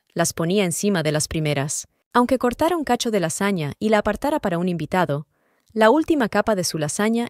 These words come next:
era equivalente a la última capa del trozo de lasaña que se quedaba en la cocina. No importaba que estuvieran en sitios separados.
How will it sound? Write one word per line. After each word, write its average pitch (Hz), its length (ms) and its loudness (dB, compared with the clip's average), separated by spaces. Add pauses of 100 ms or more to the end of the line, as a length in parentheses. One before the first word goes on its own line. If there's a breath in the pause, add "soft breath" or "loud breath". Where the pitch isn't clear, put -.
era 302 180 2
equivalente 202 600 0
a 170 40 0
la 151 120 0
última 226 420 0
capa 208 260 -2
del 160 180 -2
trozo 226 300 0
de 196 120 2
lasaña 202 420 0
que 202 80 -6
se 180 140 -4
quedaba 185 340 0
en 185 60 0
la 160 100 -2
cocina. 147 540 -4 (500)
No 302 140 2
importaba 220 500 0
que - 80 -4
estuvieran 170 520 0
en 156 100 -4
sitios 185 320 -2
separados. 160 680 -2